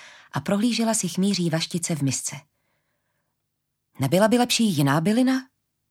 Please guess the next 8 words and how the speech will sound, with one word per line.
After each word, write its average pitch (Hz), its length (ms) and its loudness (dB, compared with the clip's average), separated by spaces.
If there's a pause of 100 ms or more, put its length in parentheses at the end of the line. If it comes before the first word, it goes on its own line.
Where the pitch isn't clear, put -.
(560)
"Byla. 254 360 2 (840)
Vaštice 220 480 2
nepomůže 190 540 2
s 156 40 -2
hojením, 170 680 2
ale 190 200 0
umrtví 202 440 0
kůži. 160 420 -2